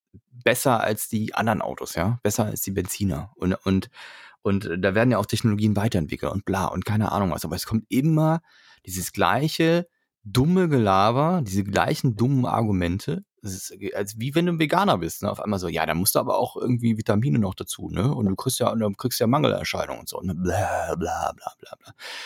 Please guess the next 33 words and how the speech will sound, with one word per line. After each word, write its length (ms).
Und, 160
äh, 160
ich 260
frage 420
mich, 340
wie 140
die 380
Leute 380
an 80
diese 160
Informationen 540
kommen, 180
die 120
nicht 200
die 60
Bildzeitung 480
lesen. 300
Das 200
muss 140
ja 80
dann 100
Mundpropaganda 680
sein. 320
Das 100
heißt, 220
irgendwer 320
liest 420
es, 280
erzählt 440
es 160
dann 240
dem 160
anderen, 440